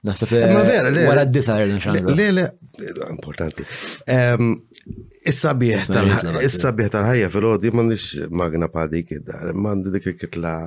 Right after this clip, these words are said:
Speaker 2: kera li tagħmel
Speaker 1: Naf
Speaker 2: l-,
Speaker 1: li, eh, eh.
Speaker 2: maħruqa
Speaker 1: Pe-,
Speaker 2: se-
Speaker 1: percolator. Eh?
Speaker 2: Ne, kitla kera di, isa, għara tinħara minn taħt, u tella kafe, u tella l-for, u ġibdek espresso ta' vera, ta' taljani.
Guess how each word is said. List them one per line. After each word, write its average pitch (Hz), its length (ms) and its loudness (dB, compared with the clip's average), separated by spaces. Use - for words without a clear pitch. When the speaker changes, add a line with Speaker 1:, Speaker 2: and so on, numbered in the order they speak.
Speaker 2:
kera 98 360 -4
li 85 160 -6
tagħmel 82 340 -4
Speaker 1:
Naf 85 200 -4
Speaker 2:
l-, 82 260 -6
Speaker 1:
li, 87 220 -6
eh, 92 260 -12
eh. 82 160 -10
Speaker 2:
maħruqa 92 580 0
Speaker 1:
Pe-, 117 100 2
Speaker 2:
se- 92 100 -2
Speaker 1:
percolator. 110 840 0
Eh? 131 260 -4
Speaker 2:
Ne, 123 260 2
kitla 98 440 0
kera 87 400 -2
di, 82 240 -4
isa, 82 260 -12
għara 87 240 -8
tinħara 101 400 -2
minn 87 220 -2
taħt, 73 320 -10
u 82 80 -10
tella 92 340 -6
kafe, 95 260 -8
u 104 80 -6
tella 90 280 -8
l-for, 101 420 -6
u - 20 -16
ġibdek - 400 -10
espresso - 480 -10
ta' 90 140 -8
vera, 90 260 -6
ta' - 220 -18
taljani. - 540 -6